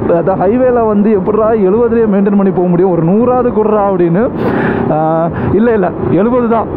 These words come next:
நீ எப்படி ஓட்டுற, என்ன ஓட்டுறதுலாம் எனக்கு தெரியாது, ஆனா அதனால எழுபதுல தான் போகணும், வருவேன்." அப்படியே கதை பேசிட்டே போலான்னு சொல்றான். ஆ, இப்போ வந்து டைம் almost வந்து எயிட் தேர்ட்டி கிட்ட ஆகுது.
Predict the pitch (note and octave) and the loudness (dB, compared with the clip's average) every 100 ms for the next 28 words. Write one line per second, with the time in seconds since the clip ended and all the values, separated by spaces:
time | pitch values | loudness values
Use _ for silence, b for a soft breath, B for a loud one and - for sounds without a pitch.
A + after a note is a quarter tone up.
0 | B B B F3+ G#3 F#3+ - B3 A3+ G#3+ | B B B 0 2 2 0 0 0 0
1 | A#3 A3 A3 A3+ A3 G3+ G3+ A3 G3+ F#3+ | 0 0 0 0 0 -2 -2 0 0 0
2 | G#3+ G#3 A3+ F#3 D#3+ - F3+ G3 G3+ F#3 | 0 0 0 0 -2 -2 -2 0 0 0
3 | G#3 G#3 B3+ B3+ G3+ F3 F#3+ A3 G#3+ G3+ | 0 0 0 0 0 2 2 0 0 0
4 | A3+ G3+ G3 A3+ G3+ F#3 B3 G3+ A#3+ A3+ | 0 0 0 0 0 0 0 0 0 0
5 | A3+ A3 G#3 F3+ A3 G3+ G3+ G#3 F3+ D#3+ | -2 0 0 0 0 0 0 0 -2 -2
6 | E3+ A3 B B B B D#3 D#3 E3 F3 | -2 -2 B B B B -2 0 0 0
7 | A3 A3 A3 A3 G#3 A3+ G#3 G3+ G#3+ G#3+ | 0 0 0 0 0 0 0 0 0 0
8 | G#3 F#3 G3+ G#3 G3 F3 G3 F#3 G#3 A3 | 0 0 2 2 2 2 0 0 0 0
9 | F#3+ G3 F3+ A3 G3+ F3 G#3 | 0 0 0 0 0 0 0